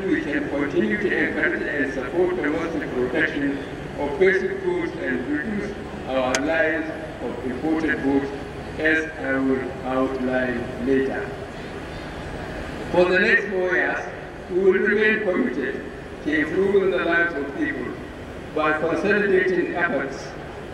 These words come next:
to address these key issues, as well as emerging challenges of climate change, resettling displaced communities, and dealing decisively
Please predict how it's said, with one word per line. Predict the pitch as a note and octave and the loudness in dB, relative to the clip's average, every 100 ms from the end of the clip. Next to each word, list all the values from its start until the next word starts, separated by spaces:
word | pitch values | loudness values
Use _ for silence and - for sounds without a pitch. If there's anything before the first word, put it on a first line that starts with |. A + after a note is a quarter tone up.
| - | -6
to | D#3+ D#3 | -2 2
address | E3 F#3 G3 G3 F3 | 2 2 2 2 -2
these | F3+ F#3 F3+ - - | -4 -4 -4 -6 -8
key | E3+ D3 | -6 -6
issues, | - B2+ B2 - - - - - D3+ | -6 -4 -4 -6 -8 -8 -10 -6 0
as | D3 | 2
well | D#3 F#3+ G3 | 4 4 2
as | F3 D#3+ - - - - - - | 2 0 -2 -6 -10 -10 -10 -4
emerging | D3 D#3 E3 F3 F3 E3 | 2 4 4 2 0 -2
challenges | D#3 C#3+ D3 C#3 - - - - - | -2 0 0 -2 -4 -8 -8 -10 -6
of | B2+ B2+ - | -4 -2 0
climate | D3+ D#3 D3 C3+ - | 2 4 2 0 -2
change, | D3 C3 - - - - - - - - - C3 | -2 -2 -4 -8 -10 -10 -10 -10 -12 -10 -8 -4
resettling | C#3 - E3 F3+ G3 F#3+ - - | -2 -2 0 2 4 4 4 0
displaced | G3+ - D3+ F3 E3+ | -2 -4 -2 2 2
communities, | - D3 D#3 D3+ C#3 A#2 A#2 - - - - - | 2 4 6 6 2 -2 -6 -8 -10 -10 -8 0
and | D#3 E3+ | 0 2
dealing | G3 G#3 G3 F#3 | 0 2 2 0
decisively | - F3 E3+ E3 - - F3+ | -2 0 2 2 -2 -4 -4